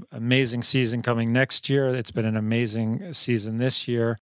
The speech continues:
You know where you can follow us on B T O Podcast, the B T O Podcast, e-, everything like that. But thank you so much for this time, for your energy, for your space, for listening. We hope that it brought you,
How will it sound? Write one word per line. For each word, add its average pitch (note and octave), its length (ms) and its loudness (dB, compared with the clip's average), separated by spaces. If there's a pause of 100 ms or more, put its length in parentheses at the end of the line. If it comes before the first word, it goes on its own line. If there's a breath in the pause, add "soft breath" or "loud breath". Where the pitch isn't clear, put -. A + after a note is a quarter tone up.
(340)
You A#2 200 0
know B2 180 4
where B2 100 2
you A2+ 120 0
can A2 120 -4
follow A#2 360 0
us A2+ 160 -2
on G#2 80 -2
B A2+ 160 0
T A2+ 200 -2
O A2 120 0
Podcast, A#2+ 540 -2
the A#2 140 0
B A2+ 140 0
T A#2 160 -2
O A2+ 80 0
Podcast, A#2 580 -2
e-, C#3 200 0
everything A#2 400 -2
like G#2+ 200 -2
that. A2 300 0 (100)
But - 200 0
thank D3+ 360 4
you C3+ 80 -2
so C3+ 320 -2
much A#2+ 460 0 (180)
for - 200 6
this A2+ 200 0
time, B2 600 0
for - 180 -4
your A2 220 -2
energy, A#2 520 2
for A2 240 -2
your G#2 300 -4
space, - 720 2
for A#2+ 360 -4
listening. A#2 720 -2 (140)
We B2 120 2
hope B2 300 4
that A#2 180 0
it A2 100 -4
brought A#2+ 300 -2
you, A2+ 460 0